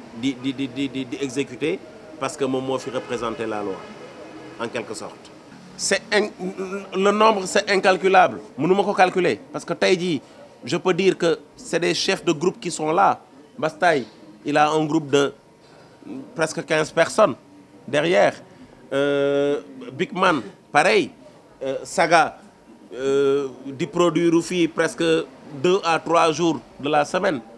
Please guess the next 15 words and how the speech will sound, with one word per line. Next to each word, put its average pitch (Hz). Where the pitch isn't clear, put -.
Malick, 156
pareil. 175
Lamp, 160
Lamp, 160
pareil. 196
Hein? 165
C'est -
des 180
gens 196
yoo 190
xam 175
ne 170
ku 226
ci 240
nekk, 226